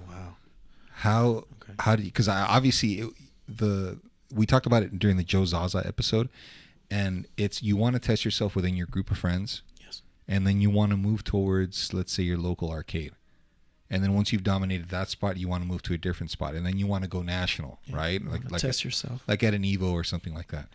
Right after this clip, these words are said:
Speaker 1: Right.
Speaker 2: So you're at, you're at the spot now where you kinda know where you stand with the
Speaker 1: Yeah.
Speaker 2: arcade, and now you wanna move to
Speaker 1: And I improved.
Speaker 2: "Let, let me see what's going on at James Games," or, "Let me see what's going on at F F A." How did that go?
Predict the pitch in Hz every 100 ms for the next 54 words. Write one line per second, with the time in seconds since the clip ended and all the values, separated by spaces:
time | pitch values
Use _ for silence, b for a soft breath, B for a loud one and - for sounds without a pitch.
0 | B 110 B B B 104 98 117 107 110
1 | 120 - 107 - 104 101 101 95 90 90
2 | 87 90 - 110 101 101 98 90 87 -
3 | 90 90 101 - 101 76 85 101 90 92
4 | 92 82 87 92 90 87 87 87 85 -
5 | 85 82 78 - 120 110 107 107 - 82
6 | - - - - - 95 - 104 113 110
7 | 110 101 - 101 95 87 80 - 87 87
8 | 82 82 71 - 87 92 92 98 87 -
9 | 85 80 73 80 - - 76 110 131 104
10 | 92 - 101